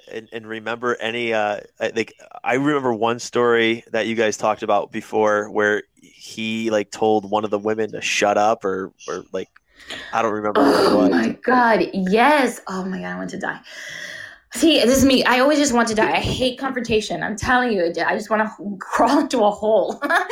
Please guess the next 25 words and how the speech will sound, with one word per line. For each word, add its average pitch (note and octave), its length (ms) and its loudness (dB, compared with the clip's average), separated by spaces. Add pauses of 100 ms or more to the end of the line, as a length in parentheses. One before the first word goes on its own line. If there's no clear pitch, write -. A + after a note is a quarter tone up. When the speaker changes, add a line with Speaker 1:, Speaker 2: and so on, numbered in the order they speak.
(520)
Speaker 2:
But A#3+ 200 4
we A#3+ 120 4
were C#4 100 4
Speaker 1:
<laughs> G3 140 2
Speaker 2:
at A#3+ 180 0
the A#3+ 80 -4
reunion B3+ 640 -2
show, F3+ 400 2
actually. E3+ 880 0
And E3 360 0
so F#3+ 120 -2
we G3 220 0
had A#3 180 2
at B3+ 140 -2
this A#3 240 -4
point B3+ 240 -2
become G3 320 -4
friends E3 460 -4
with D#3+ 240 0
some F3 160 -10
of - 40 -8
the - 60 -8
couples. B3+ 840 4
And, D#3+ 480 -2 (540)
um, D#3+ 480 2